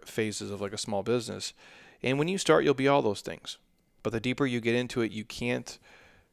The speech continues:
do all of them efficiently if it's going to be sustainable and you're gonna have any growth or any free time or any happiness.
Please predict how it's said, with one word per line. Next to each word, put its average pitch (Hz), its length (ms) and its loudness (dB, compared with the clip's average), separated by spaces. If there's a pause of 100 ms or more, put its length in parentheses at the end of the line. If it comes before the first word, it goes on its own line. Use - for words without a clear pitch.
(180)
do 117 160 0
all 120 260 8
of 110 120 2
them 107 440 0 (160)
efficiently 104 720 -4 (400)
if 117 180 -4
it's 101 160 -6
going 107 320 -2
to 107 240 -6
be 104 180 -6
sustainable 104 600 -4
and 101 100 -4
you're 101 120 -4
gonna 101 180 -4
have 101 380 0
any 110 240 -4
growth 107 500 0
or 98 320 -2
any 110 160 -6
free 110 260 -6
time 101 300 -6
or 101 80 -4
any 95 140 -8
happiness. 120 580 -6